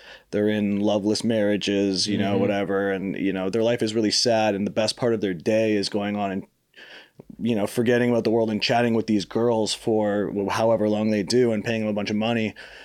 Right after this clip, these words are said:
Speaker 1: And his position was that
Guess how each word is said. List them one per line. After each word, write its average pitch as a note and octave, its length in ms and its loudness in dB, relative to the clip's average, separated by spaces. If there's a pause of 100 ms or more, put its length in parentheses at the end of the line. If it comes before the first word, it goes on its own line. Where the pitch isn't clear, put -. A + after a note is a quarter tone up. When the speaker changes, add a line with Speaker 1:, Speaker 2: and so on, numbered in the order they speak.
(160)
Speaker 1:
And G2 440 -2
his B2 260 0
position A2+ 560 0
was G#2+ 480 2 (400)
that G#2+ 360 -2